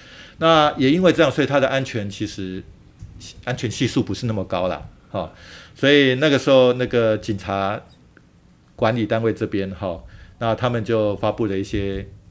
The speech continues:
诶，管制，哦，那这个管制就是说，哈，如果公车呢，哈，要载十五个人以内的人，哈，那要怎么办呢？哈，那就是说，诶，应-，啊，不对，应该是说那个公车，哈，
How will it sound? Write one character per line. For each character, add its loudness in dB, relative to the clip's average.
诶， -6
管 -2
制， -10
哦， -16
那 2
这 2
个 -2
管 2
制 -4
就 2
是 -4
说， 0
哈， -4
如 4
果 4
公 -2
车 2
呢， -4
哈， -2
要 2
载 0
十 -4
五 2
个 0
人 -4
以 -8
内 -2
的 -6
人， -8
哈， -8
那 -2
要 2
怎 -2
么 -4
办 0
呢？ -6
哈， -10
那 0
就 6
是 6
说， 4
诶， 0
应-， -4
啊， 0
不 -4
对， 0
应 -4
该 6
是 2
说 4
那 -2
个 0
公 2
车， 6
哈， 0